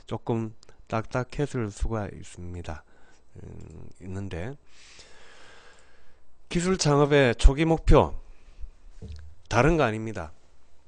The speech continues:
삼 년은 버텨보자. 이 주-, 아주 중요한 얘기입니다. 음, 그, 이거는, 예, 지-, 첫 시간에도 말씀드렸지만은 회사를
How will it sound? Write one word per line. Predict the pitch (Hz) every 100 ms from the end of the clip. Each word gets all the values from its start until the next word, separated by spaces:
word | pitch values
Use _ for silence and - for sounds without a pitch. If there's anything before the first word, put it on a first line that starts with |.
| - - - - - - -
삼 | - - 135
년은 | 156 165 156
버텨보자. | 147 - 95 85 73 - - - - -
이 | 151
주-, | - - -
아주 | 170 160
중요한 | - 104 123 156 131
얘기입니다. | 90 90 85 80 78 - - - - - - - - - - - - -
음, | 110 101 - -
그, | 104 104 98
이거는, | 127 131 113 131 170 - - - 98
예, | 104 92 - -
지-, | - 101 117 117 - _
첫 | - 170
시간에도 | - 160 135 110 101
말씀드렸지만은 | 85 87 110 110 110 - 101 87 92 123 131 - - - - - - - - -
회사를 | 113 139 139 143 139